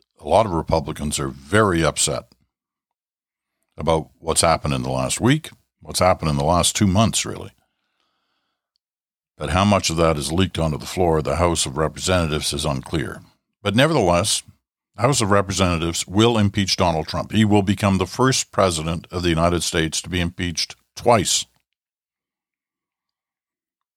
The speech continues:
And that will,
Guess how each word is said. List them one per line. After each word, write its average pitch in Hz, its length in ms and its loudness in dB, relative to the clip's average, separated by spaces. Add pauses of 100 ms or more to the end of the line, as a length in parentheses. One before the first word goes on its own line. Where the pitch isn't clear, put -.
(2000)
And 80 240 2
that 80 180 2
will, 71 440 -2